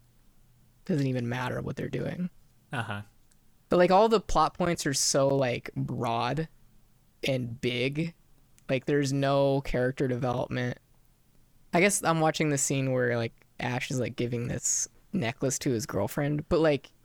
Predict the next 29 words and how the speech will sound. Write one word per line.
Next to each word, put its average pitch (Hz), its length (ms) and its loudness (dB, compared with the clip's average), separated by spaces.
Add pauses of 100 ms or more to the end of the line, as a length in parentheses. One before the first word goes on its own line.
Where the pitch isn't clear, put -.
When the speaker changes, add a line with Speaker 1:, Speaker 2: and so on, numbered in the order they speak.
(180)
Speaker 1:
you 170 140 4
learn 196 220 6
nothing 143 400 0
about 117 280 -2
anybody. 123 640 -2 (380)
There's 135 240 -2
no, 127 280 0
like, - 400 -4 (640)
depth 135 400 0
to - 140 0
any 147 240 0
of 143 60 2
these 147 180 2
characters. 156 800 0 (460)
And 156 140 2
so, 151 220 4
like, 135 200 2 (540)
it 165 100 2
makes 180 260 2
sense 170 240 0
that 156 100 0
there's 147 200 0
no 143 180 2
depth - 440 -4
to, 127 280 -2
like, 98 240 -4
the 110 100 -4
plot - 540 -6 (360)
also, - 460 -6